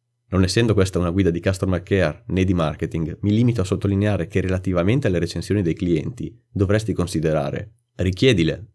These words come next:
Molti clienti sono soddisfatti e non lasciano una recensione semplicemente perché non lo sanno oppure se ne dimenticano. Fai in modo di invitarli a scrivere un commento sulla loro esperienza.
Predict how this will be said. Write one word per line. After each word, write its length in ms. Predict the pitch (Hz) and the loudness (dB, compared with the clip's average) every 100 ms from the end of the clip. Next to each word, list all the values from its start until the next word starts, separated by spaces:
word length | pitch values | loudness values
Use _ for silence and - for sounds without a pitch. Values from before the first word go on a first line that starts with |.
| _ | _
Molti 360 | 101 113 147 127 | 2 4 4 2
clienti 400 | 101 101 85 90 | 4 4 4 0
sono 180 | 92 | -2
soddisfatti 680 | 85 85 85 - 98 80 - | -2 0 0 2 0 0 -4
e 160 | - 101 | 0 2
non 120 | 101 | 4
lasciano 320 | 113 123 98 | 2 2 2
una 120 | 95 | 2
recensione 720 | 90 92 104 - 82 76 82 78 | 2 0 -2 0 -2 0 -2 -2
semplicemente 640 | 95 95 - 113 151 98 | -4 -2 0 0 0 0
perché 200 | 82 85 | -2 0
non 140 | 85 | 0
lo 40 | 76 | 0
sanno 440 | 104 92 80 73 | 0 0 -2 -6
oppure 300 | - 92 139 | -8 -2 0
se 100 | 107 | 0
ne 120 | 87 76 | 0 -2
dimenticano. 720 | 80 82 73 98 71 71 _ _ _ | 0 -2 -4 -6 -8 -10 _ _ _
Fai 240 | _ 117 117 | _ 0 4
in 60 | |
modo 220 | 110 110 92 | 4 4 2
di 80 | |
invitarli 420 | 85 87 87 101 92 | 0 0 2 2 2
a 40 | |
scrivere 320 | - 101 87 | 0 0 0
un 80 | 80 | 0
commento 460 | 104 98 78 71 85 | 0 0 -2 -4 -6
sulla 220 | 98 90 | -2 0
loro 180 | 101 107 | 0 0
esperienza. 760 | 110 78 80 76 - - - | -2 0 0 0 -6 -14 -16